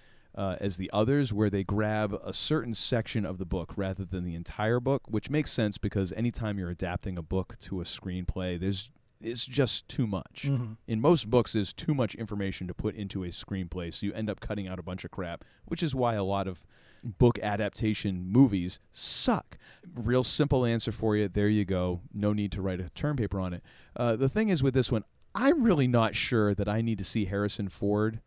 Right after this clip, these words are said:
Speaker 1: dial his grizzle up to eleven and wander around with what appears to be a C G I dog.
Speaker 2: Okay.
Speaker 1: I'm pretty sure we saw all of this in The Force Awakens with Chewie. I mean, the,
Speaker 2: Ah.
Speaker 1: the, the visuals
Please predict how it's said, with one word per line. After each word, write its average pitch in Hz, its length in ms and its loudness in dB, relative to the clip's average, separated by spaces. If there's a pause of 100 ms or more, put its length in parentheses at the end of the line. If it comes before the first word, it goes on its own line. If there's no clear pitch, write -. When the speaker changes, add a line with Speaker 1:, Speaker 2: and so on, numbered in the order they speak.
(140)
Speaker 1:
dial 110 380 4
his 107 220 4
grizzle 110 520 4
up - 180 -2
to 117 140 4
eleven 104 560 4 (420)
and 107 220 2
wander 113 380 8
around 104 360 8
with 101 200 4
what 139 180 8
appears 202 400 6
to - 60 0
be 160 200 4
a 123 120 6
C 196 280 4
G 147 220 4
I 123 140 4
dog. 90 400 4 (440)
Speaker 2:
Okay. 139 260 2 (520)
Speaker 1:
I'm 131 120 -2
pretty 247 300 4
sure 170 300 6
we 131 180 4
saw 120 320 4
all 117 300 8
of 110 80 6
this 107 220 4
in 113 120 -2
The 104 60 2
Force 117 320 4
Awakens 98 560 2
with 92 200 -6
Chewie. 104 480 0 (500)
I 127 80 0
mean, 139 160 2
the, 147 220 -2
Speaker 2:
Ah. 104 300 -8 (500)
Speaker 1:
the, 165 120 -2
the 156 240 2
visuals 220 640 4